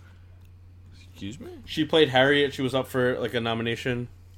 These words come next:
Speaker 2: What the fuck is her name? She was also
Speaker 1: Cynthia
Speaker 2: in, uh, that, that movie, the
Speaker 1: Cynthia
Speaker 2: hotel
Speaker 1: Erivo?
Speaker 2: movie. Dude, I'm so dumb right now. I'm really dumb. Quarantine's got
Speaker 1: Why?
Speaker 2: me.
Speaker 1: Why?
Speaker 2: Uh,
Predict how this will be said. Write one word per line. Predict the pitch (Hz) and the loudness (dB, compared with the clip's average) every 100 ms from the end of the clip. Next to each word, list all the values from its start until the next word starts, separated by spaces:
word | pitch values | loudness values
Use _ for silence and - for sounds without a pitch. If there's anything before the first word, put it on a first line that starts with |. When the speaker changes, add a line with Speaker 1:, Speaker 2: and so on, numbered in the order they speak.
| - - - - - - - - | -20 -20 -20 -20 -20 -20 -20 -20
Speaker 2:
What | - | -14
the | 151 | -6
fuck | 151 139 | -4 -4
is | 143 | -6
her | |
name? | 143 127 104 | -2 -2 -2
She | - | -4
was | 131 | -2
also | 143 127 151 | 0 0 0
Speaker 1:
Cynthia | 139 135 | 2 2
Speaker 2:
in, | 127 123 - - - - - | 0 -2 -8 -20 -20 -6 2
uh, | 123 117 104 - - - - - - - - | 4 4 0 -12 -20 -20 -20 -20 -20 -20 -6
that, | 127 127 - | 0 0 0
that | 143 - | -10 -8
movie, | 135 135 151 | -6 -4 0
the | 131 131 | 2 4
Speaker 1:
Cynthia | 135 135 117 | 4 2 4
Speaker 2:
hotel | - 131 135 123 | 6 6 6 6
Speaker 1:
Erivo? | 131 | 6
Speaker 2:
movie. | 143 - | 4 2
Dude, | 131 | 0
I'm | 107 127 | 2 -2
so | - 127 117 | -2 -2 -2
dumb | 110 101 98 | -2 -4 -4
right | 92 | -8
now. | 90 90 95 - - | -10 -12 -14 -20 -10
I'm | 110 110 107 | -8 -8 -4
really | 110 104 | -2 -2
dumb. | 98 85 87 - | -4 -8 -10 -16
Quarantine's | - 110 104 113 95 | -10 -8 -8 -10 -8
got | 92 147 | -2 -2
Speaker 1:
Why? | 95 | -2
Speaker 2:
me. | 98 - - - | -10 -14 -20 -18
Speaker 1:
Why? | - 135 135 | -14 -4 2
Speaker 2:
Uh, | 135 131 127 127 127 131 131 | 4 6 8 6 6 2 -2